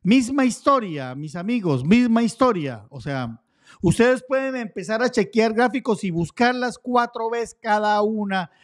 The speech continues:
cada vez la pueden ver y si ve aquí están las cuatro Bs y aquí está y aquí no está. Usted debe empezar, cuando el movimiento va avanzando,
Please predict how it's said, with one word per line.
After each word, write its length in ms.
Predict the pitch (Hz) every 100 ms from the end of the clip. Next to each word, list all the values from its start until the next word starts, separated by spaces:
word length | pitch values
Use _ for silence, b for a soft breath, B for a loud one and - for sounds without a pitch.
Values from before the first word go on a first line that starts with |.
| b
cada 300 | 180 185 190
vez 160 | 190
la 120 | 185 180
pueden 300 | 185 175 175
ver 180 | 196
y 80 | 165
si 200 | 135 160
ve 100 | 160
aquí 220 | 160 160
están 240 | 147 165 151
las 120 | 147
cuatro 300 | - 156 156
Bs 200 | 170 151
y 20 |
aquí 240 | 143 - 147
está 240 | - 170
y 20 |
aquí 240 | 147 - 147
no 100 | 151
está. 360 | - 151 - _ _ _ _ -
Usted 340 | 165 - 208
debe 300 | 226 254 277
empezar, 760 | 269 - 180 - 196 160 160 - _ _ _ _ _ _ _ _ _ b b b
cuando 340 | - 190 185 185
el 160 | 180
movimiento 800 | 180 180 170 180 240 277 269 170
va 220 | 151 190 233
avanzando, 880 | 233 226 208 185 143 123 135 175